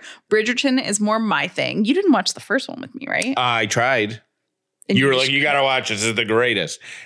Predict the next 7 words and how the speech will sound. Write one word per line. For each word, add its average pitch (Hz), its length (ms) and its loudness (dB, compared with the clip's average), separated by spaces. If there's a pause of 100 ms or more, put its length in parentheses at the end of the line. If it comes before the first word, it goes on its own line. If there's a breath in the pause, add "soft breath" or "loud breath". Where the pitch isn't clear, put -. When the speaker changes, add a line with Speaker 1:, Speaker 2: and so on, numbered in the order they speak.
Speaker 2:
And 113 200 -2
I, 110 360 -2
I, 101 560 -2 (920)
I 110 280 0
just 110 640 0
don't 104 360 -2
think 104 680 -6